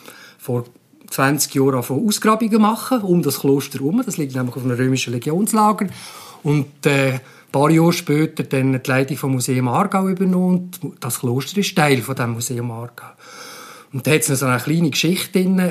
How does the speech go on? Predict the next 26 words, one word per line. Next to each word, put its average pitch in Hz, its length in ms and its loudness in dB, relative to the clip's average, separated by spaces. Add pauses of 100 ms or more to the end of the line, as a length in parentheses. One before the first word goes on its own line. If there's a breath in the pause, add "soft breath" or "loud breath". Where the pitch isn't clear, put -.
wo 143 100 -2
ich 143 100 4
jetzt 135 220 0
heute 160 160 0
mal 135 120 -4
schmunzeln 202 500 -2
drüber, 214 300 0
wo 151 80 0
mich 139 140 0
vor 127 140 -6
zehn 143 340 2
Jahren 147 140 0
aber 120 220 -4
ziemlich 180 340 -2
gewurmt 185 440 0
hat. 208 140 -2 (560 loud breath)
Das - 180 -4
Kloster 165 380 4
hat 135 180 -6
siebenhundert 160 600 -2
Jahre 156 300 2
gefeiert, 196 440 0
zweitausendzehn. 175 520 -4
Und 175 260 -4
da 170 60 0
haben 214 240 -4